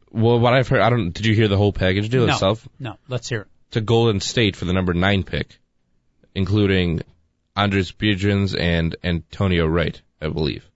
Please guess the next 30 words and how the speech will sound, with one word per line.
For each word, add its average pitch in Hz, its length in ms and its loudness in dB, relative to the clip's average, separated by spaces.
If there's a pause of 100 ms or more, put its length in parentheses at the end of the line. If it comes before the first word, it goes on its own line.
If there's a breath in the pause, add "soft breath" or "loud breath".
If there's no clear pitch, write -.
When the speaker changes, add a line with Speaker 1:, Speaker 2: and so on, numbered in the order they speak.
(300)
Speaker 2:
So - 260 -12
we 127 200 -4
would 165 240 -4
give 151 160 0
up 160 160 0
Luol 170 520 0
Deng. 139 400 -2
We'd 139 160 -4
get 143 140 -6
the 143 80 -10
number 139 280 -4
nine 143 600 0
pick - 220 -2
in 208 80 0
the 214 80 0
draft. 123 360 -2
Speaker 1:
Mm-hmm. 98 420 -2
Speaker 2:
Andres 170 560 0 (100)
Biedrins, 180 540 0
he's 156 220 0
the 156 440 0
skinny 175 420 -2
dude, 156 380 0
about 147 180 -2
Speaker 1:
He's 113 120 0
Speaker 2:
six - 160 -2
eight, 107 140 2
Speaker 1:
the 98 60 0
Speaker 2:
six 95 80 0
nine. 101 160 2